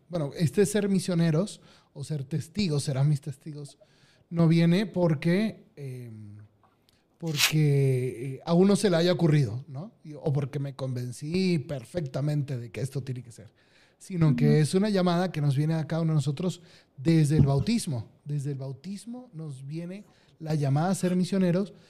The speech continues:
Speaker 1: y, por lo tanto, todo acto de evangelización que yo haga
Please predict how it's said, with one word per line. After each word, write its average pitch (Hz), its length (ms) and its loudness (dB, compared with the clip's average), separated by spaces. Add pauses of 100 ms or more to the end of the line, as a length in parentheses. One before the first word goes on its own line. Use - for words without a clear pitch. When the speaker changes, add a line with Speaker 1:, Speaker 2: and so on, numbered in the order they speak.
(180)
Speaker 1:
y, 175 60 0
por 160 160 4
lo 165 80 4
tanto, 170 320 0
todo 190 320 4
acto 196 420 -6
de 165 60 -4
evangelización 147 1200 0 (420)
que 156 120 2
yo 156 160 6
haga 170 360 2